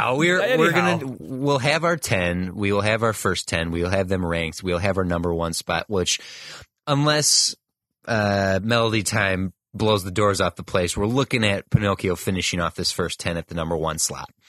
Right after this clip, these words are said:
Speaker 1: Right, right.
Speaker 2: And then, and then, uh, a bit of a tournament style,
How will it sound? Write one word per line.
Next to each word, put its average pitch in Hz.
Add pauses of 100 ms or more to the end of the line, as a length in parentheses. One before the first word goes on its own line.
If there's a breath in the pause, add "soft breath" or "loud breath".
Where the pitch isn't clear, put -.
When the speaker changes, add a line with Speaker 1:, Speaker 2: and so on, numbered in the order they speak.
(120)
Speaker 1:
Right, 110 (200)
right. 104
Speaker 2:
And 95
then, 101 (220)
and 110
then, 117
uh, 131
a 160
bit 160
of 156
a 147
tournament 170
style, 170